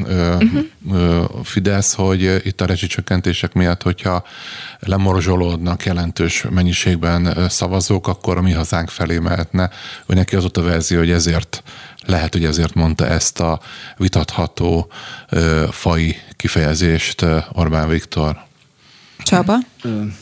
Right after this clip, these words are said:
Speaker 4: én azzal kezdenék, amivel te kezdted el ezt az egész felvezetést, és arról beszéltél, hogy úgy fogalmaztál, hogy erről beszéljenek az emberek. És szerintem nem erről beszélnek az emberek, hanem róla, ebben az esetben Orbán Viktorról beszélnek az emberek.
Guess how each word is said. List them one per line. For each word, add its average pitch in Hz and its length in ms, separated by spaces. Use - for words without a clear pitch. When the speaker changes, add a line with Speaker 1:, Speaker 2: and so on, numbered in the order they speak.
Speaker 4:
én 117 160
azzal 95 340
kezdenék, 95 420
amivel 95 480
te 104 100
kezdted 90 420
el 92 120
ezt - 180
az 92 60
egész 90 260
felvezetést, 95 680
és 98 120
arról 101 260
beszéltél, 95 760
hogy 95 180
úgy 107 140
fogalmaztál, 92 840
hogy 92 200
erről 87 480
beszéljenek 87 600
az 85 120
emberek. 85 440
És 98 80
szerintem 110 240
nem 143 240
erről 139 520
beszélnek 90 480
az 87 80
emberek, 95 320
hanem 101 220
róla, 92 460
ebben 87 100
az 90 100
esetben 101 340
Orbán 95 360
Viktorról 90 460
beszélnek 85 480
az 85 120
emberek. 85 500